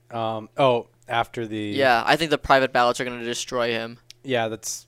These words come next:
Speaker 1: I could see that happening.
Speaker 2: Yeah. It's gonna be funny. David Ortiz gets in and A-Rod's at, like, twenty-five percent.
Speaker 1: <laughs>
Speaker 2: I honestly think there's gonna be a fifteen percent difference between actual election results and pre-election results.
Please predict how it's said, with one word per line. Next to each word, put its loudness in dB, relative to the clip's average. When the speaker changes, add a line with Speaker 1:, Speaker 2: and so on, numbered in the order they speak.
Speaker 1:
I -4
could -10
see -12
that -6
happening. -14
Speaker 2:
Yeah. -4
It's -18
gonna 2
be 2
funny. 2
David 2
Ortiz 0
gets -4
in -2
and -8
A-Rod's -6
at, -6
like, -6
twenty-five -10
percent. -12
Speaker 1:
<laughs> -2
Speaker 2:
I 6
honestly 4
think -2
there's -2
gonna 2
be 2
a 4
fifteen -6
percent -4
difference -6
between -8
actual -2
election -4
results -4
and -12
pre-election -10
results. -10